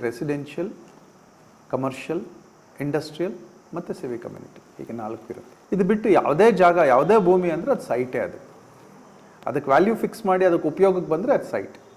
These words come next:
ಇಲ್ದೇ ಇದ್ರೆ ಅಂತೊಂದು ಬಂಜರ್ ಭೂಮಿ ಅಷ್ಟೇ. ಮೂಡ ಅಂತಂದರೆ ಮೂಡಾನೇ ಫಾರ್ಮ್ ಮಾಡಿರುವಂತಹ ಲೇಔಟ್. ಮೂಡ ಅಂದರೆ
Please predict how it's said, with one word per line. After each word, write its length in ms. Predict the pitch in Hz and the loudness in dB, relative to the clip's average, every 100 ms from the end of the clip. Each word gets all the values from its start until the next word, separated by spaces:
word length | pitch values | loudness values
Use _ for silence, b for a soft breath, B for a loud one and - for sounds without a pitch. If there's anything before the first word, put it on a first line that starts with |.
| - | -6
ಇಲ್ದೇ 160 | 165 175 | 0 2
ಇದ್ರೆ 120 | 175 285 | 2 0
ಅಂತೊಂದು 280 | 180 147 139 113 | -2 -6 -6 -6
ಬಂಜರ್ 300 | 123 117 107 101 | -6 -6 -6 -8
ಭೂಮಿ 180 | 104 90 | -14 -16
ಅಷ್ಟೇ. 200 | - - _ _ _ - - - - _ - _ _ _ 196 | -18 -20 _ _ _ -20 -20 -20 -20 _ -20 _ _ _ 0
ಮೂಡ 120 | 208 202 | 4 4
ಅಂತಂದರೆ 300 | 175 170 220 147 | 2 -2 -4 -4
ಮೂಡಾನೇ 340 | 147 170 190 214 | 0 0 0 0
ಫಾರ್ಮ್ 240 | 143 143 139 | 2 0 -2
ಮಾಡಿರುವಂತಹ 640 | 123 117 113 113 113 160 208 | -6 -6 -6 -8 -10 -6 -4
ಲೇಔಟ್. 280 | 110 87 - - - - _ _ _ _ - | -4 -8 -12 -20 -20 -20 _ _ _ _ -6
ಮೂಡ 120 | 175 202 | 0 2
ಅಂದರೆ 140 | 190 | 0